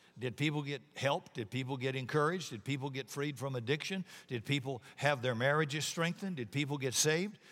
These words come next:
I mean, that's the bottom line, or else what are we in business for? See? It's not just backslapping. And I hope we all understand that Jesus is still looking for people willing to go out into the life-saving business. He's looking for people,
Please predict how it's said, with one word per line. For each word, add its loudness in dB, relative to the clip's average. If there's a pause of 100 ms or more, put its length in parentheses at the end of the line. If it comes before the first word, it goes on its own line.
(100)
I 6
mean, 4
that's 6
the 2
bottom 8
line, 6
or 8
else 6
what 6
are 4
we 4
in 4
business 2
for? 0 (580)
See? -2 (260)
It's -14
not 6
just 2
backslapping. 4 (200)
And 0
I 4
hope 6
we 4
all 6
understand -2
that -4
Jesus -2
is -2
still 0
looking 2 (200)
for 4
people 2
willing 4
to -4
go 4
out 4
into -6 (380)
the 4
life-saving 2
business. -8 (300)
He's 0
looking 2
for -4
people, -2